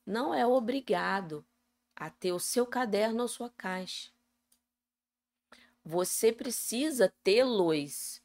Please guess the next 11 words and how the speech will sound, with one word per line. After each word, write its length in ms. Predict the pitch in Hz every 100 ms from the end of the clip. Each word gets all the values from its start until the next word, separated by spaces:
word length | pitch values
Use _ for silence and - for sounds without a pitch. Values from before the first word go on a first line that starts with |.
| _
se 300 | - - 180
assim 640 | 170 - - - 226 294 494 - _ _ _ _ _ _ _
você 560 | 165 170 165 - 214 254
desejar. 760 | 370 330 359 277 170 147 - _ _ _ _ _
Se 120 | -
aquilo 400 | 156 - 233 240
faz 420 | 240 202 208 403
sentido 540 | - 330 294 - 214 214
pra 180 | -
você, 640 | 175 165 165 - 208 277 214 - _ _ _
tenha, 460 | - 247 240 226 160